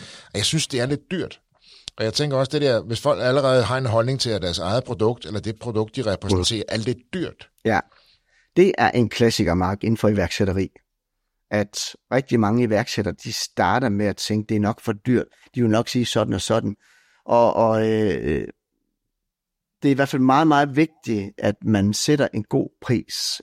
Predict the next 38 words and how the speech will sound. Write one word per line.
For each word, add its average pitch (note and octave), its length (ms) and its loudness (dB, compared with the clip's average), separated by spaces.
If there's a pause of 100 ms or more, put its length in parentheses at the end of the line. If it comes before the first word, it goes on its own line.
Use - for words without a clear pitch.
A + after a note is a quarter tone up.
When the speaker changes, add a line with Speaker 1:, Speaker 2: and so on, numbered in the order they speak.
(140)
Speaker 2:
i A#2 40 0
min A2+ 260 2
verden, G2 400 -2 (160)
øh, F#2 500 0
fra - 140 -6
starten F#2+ 460 -2
på - 140 -8
sit - 220 -8
produkt. - 440 -6 (200)
For B2+ 80 -4
hvis G#2+ 100 -2
ikke D#3 140 2
man B2 100 0
lærer A2+ 300 2
det C3+ 260 0 (460)
fra A2+ 80 -4
starten, A#2+ 400 -2
så A#2 120 -2
lærer A2 160 2
man B2+ 160 0
det A#2 160 0
aldrig. - 360 -8 (640)
Man A#2+ 140 2
er B2 40 2
nødt D3+ 240 4
til - 160 -2 (180)
at G#2+ 120 -8
bygge A#2+ 200 -2
en A2+ 80 0
overbevisning G#2+ 580 -2
om, A2 160 0
at G2 100 -2
jeg A#2 120 2
er A2 40 0
alle C3 200 0
pengene C3+ 440 -2
værd. D3 220 0 (880)
Øhm, F#2+ 540 0